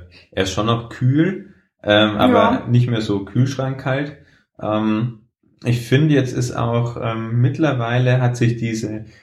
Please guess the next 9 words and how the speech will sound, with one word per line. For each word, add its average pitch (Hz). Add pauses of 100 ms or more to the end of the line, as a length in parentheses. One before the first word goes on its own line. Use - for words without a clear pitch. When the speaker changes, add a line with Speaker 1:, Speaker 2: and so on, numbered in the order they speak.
(160)
Speaker 1:
Säure, 135
ähm, 117 (600)
Mineraligkeit, 127
ähm, 120 (240)
mehr 120
ausbalanciert. 98
Also 101
Speaker 2:
Findest -
du? 392